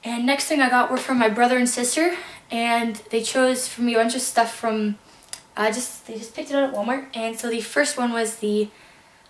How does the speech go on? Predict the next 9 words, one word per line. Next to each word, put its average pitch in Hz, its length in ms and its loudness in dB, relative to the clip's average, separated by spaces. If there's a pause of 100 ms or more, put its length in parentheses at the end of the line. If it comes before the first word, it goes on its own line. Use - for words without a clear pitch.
(140)
uh, 214 380 2 (340)
Marcel 240 500 4
Luxe 254 280 2
Metallic 233 560 2
Liquid 226 360 2
Eyeliner 214 720 2
in 220 140 -4
the 220 80 -2
shade 214 720 4